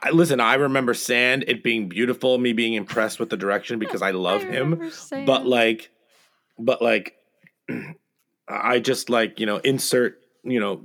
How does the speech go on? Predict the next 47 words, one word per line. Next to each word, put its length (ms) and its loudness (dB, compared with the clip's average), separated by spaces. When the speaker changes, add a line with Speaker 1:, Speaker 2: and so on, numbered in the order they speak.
Speaker 1:
clip 260 -2
of 120 0
Anakin 420 -2
talking 240 -4
about 220 -6
Sand 340 -4
here, 180 -6
but, 180 -4
like, 280 -4
I 480 4
don't 640 0
remember 480 2
very 240 0
much. 220 -2
So 80 0
we're 100 4
gonna 140 2
have 140 0
to 60 -6
rewatch 440 -2
it 80 -14
before 240 -6
we 60 -2
watch 200 -8
Dune 240 -8
two. 160 -10
But 120 -4
that 160 2
trailer 220 4
was 140 -2
real, 300 0
real 160 0
banger. 500 -4
Speaker 2:
It 260 -2
really 840 -2
was, 440 -4
especially 800 -6
if 120 -12
you 240 -10
remember 580 0
the 160 -8
first 520 -8
and 300 -2
you 80 -6
know 360 -2
the 140 -12
book. 400 -10